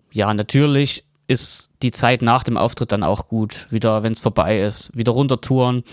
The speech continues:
ja, die, die Anspannung auch wieder fallen lassen und ja, ich bin dann zum Beispiel auch nicht die Person, die dann so gern nach dem Auftritt nochmal, ja, viel mit Leuten redet oder so, sondern ich zieh mich dann auch ganz gern zurück,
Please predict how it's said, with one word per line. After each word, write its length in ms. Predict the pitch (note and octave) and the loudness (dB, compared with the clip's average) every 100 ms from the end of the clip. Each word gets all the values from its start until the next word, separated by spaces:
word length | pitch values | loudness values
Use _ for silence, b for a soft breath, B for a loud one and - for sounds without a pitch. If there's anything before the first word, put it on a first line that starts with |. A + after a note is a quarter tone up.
| B | B
ja, 280 | A2+ G#2 F#2+ | -2 0 0
die, 340 | F#2 A2 G#2+ | -2 -2 -2
die 140 | - - | -2 -2
Anspannung 540 | B2 A#2+ - A#2+ A#2 | -2 -2 0 0 0
auch 140 | - - | -4 -2
wieder 160 | A#2+ | -2
fallen 320 | - B2 B2+ | 2 2 2
lassen 400 | A#2+ A#2 A#2 A#2 | 2 0 -2 -4
und 440 | - G#2 G#2 G2+ - | -2 -4 -4 -6 -8
ja, 180 | A2+ G2+ | -2 0
ich 120 | - | 0
bin 120 | - B2 | 0 2
dann 160 | A#2+ | 2
zum 120 | A#2 | 2
Beispiel 280 | A#2+ A2+ - | 0 0 0
auch 160 | D#2+ - | 0 0
nicht 300 | B2+ - - | -4 -4 -2
die 100 | C3+ | -2
Person, 480 | - A2+ - B2 A#2+ | 0 0 0 -2 -2
die 160 | A#2+ | -4
dann 200 | A2+ A#2 | -2 -2
so 140 | A#2+ A#2 | 0 0
gern 340 | A#2 A#2+ B2 B B B B B | 0 0 0 B B B B B
nach 360 | G2+ A2+ B2+ | 0 2 2
dem 220 | - B2 A2+ | 0 -2 0
Auftritt 480 | F#2+ B2 - A#2+ | 0 0 -2 -2
nochmal, 560 | A#2+ A2+ A#2 A2+ A2+ A2 - | -2 -2 -2 0 0 -2 -4
ja, 260 | G#2+ G2+ | -2 -2
viel 240 | G2+ - B2+ | -4 0 2
mit 160 | A2 | 2
Leuten 360 | A2+ A#2+ C3+ B2+ | 2 2 2 0
redet 500 | A#2 A#2+ A#2 A#2+ A2 | 0 0 2 0 -2
oder 160 | G#2+ A2+ | -2 -2
so, 320 | - A#2 A#2 | 0 0 -2
sondern 360 | - A2+ A2 G#2+ | -2 -2 0 -2
ich 120 | G#2 | -4
zieh 140 | - | -2
mich 100 | A#2+ | -2
dann 160 | - A2+ | 0 0
auch 140 | G#2+ | 0
ganz 240 | - G#2+ - | -2 -4 0
gern 180 | A2+ | -2
zurück, 400 | A2 G#2+ B2 B2+ | 0 -2 0 -2